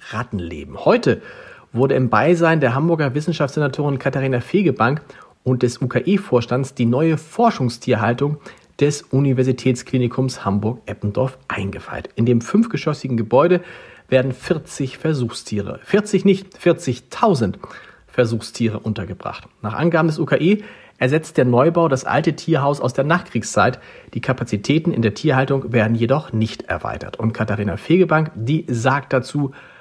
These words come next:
„Solange wir Tierversuche in der Medizin nicht vollständig durch Alternativen ersetzen können, muss es unser Anspruch sein, Forschung mit höchsten Standards beim Tierschutz zu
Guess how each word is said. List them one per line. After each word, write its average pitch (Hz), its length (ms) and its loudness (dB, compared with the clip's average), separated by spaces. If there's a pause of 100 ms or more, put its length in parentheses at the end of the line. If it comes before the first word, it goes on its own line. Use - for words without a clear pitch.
(140)
„Solange 185 440 2
wir 180 180 2
Tierversuche 131 580 0
in 135 60 0
der 127 80 2
Medizin 131 460 -2
nicht 127 200 -6
vollständig 175 640 2
durch 131 220 -4
Alternativen 131 580 -2
ersetzen 127 340 0
können, 156 280 -2 (340)
muss 202 280 2
es 240 100 0
unser 180 300 2
Anspruch 139 320 -2
sein, 127 380 0
Forschung 147 580 0
mit 110 240 -2 (140)
höchsten 180 420 2
Standards 117 540 0
beim 143 320 -2
Tierschutz - 720 -6
zu 95 260 -12